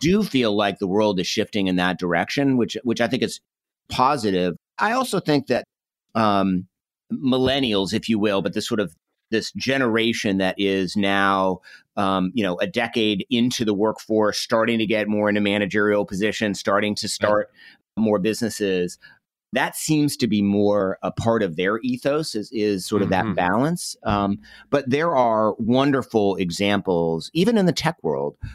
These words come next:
Speaker 1: of companies that have found that balance. I'm thinking about, you know, Etsy or Kickstarter, for example,
Speaker 2: Right.
Speaker 1: um, who really exist not just to maximize profit, but also, um, to maximize purpose. And so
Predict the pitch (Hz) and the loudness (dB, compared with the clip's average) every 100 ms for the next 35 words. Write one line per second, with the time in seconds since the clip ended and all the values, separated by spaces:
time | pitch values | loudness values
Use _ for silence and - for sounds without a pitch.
0 | - - 110 107 107 98 92 _ _ - | -12 -4 0 2 2 0 -6 _ _ -4
1 | 131 113 110 98 - - 98 92 101 - | -2 0 2 0 -2 -6 -4 -2 -2 0
2 | 98 101 87 78 85 85 110 95 110 98 | 2 2 2 0 -4 -4 -4 -4 -4 -2
3 | 95 85 85 82 95 95 85 107 104 - | -2 0 0 -2 -4 -4 -2 -4 -6 -2
4 | 92 85 147 - - 87 85 - 87 80 | -2 -2 -4 -4 0 2 0 0 -4 -2
5 | 92 90 85 78 - - - - 110 104 | -2 -2 -2 -6 -8 -14 -20 -6 0 2
6 | 98 95 113 135 127 120 139 156 143 131 | 2 -2 0 2 4 2 2 2 2 0
7 | 95 92 127 - 113 113 117 101 - 120 | 0 -2 -2 0 0 0 0 -4 -4 -4
8 | 107 - 98 95 90 - 85 85 78 - | -2 -4 -2 0 -2 -4 -4 -4 -4 0
9 | 92 90 82 - 76 87 87 - 90 78 | 0 0 -6 -6 -4 -2 -2 -2 -2 -2
10 | - - - _ 95 87 80 80 - _ | -6 -20 -20 _ -4 -2 -2 -4 -8 _
11 | _ _ _ 95 85 80 - 78 73 - | _ _ _ -4 -2 -2 -4 -6 -6 -6
12 | - - 71 - 85 - 101 92 | -4 -2 -4 -4 -6 -2 0 0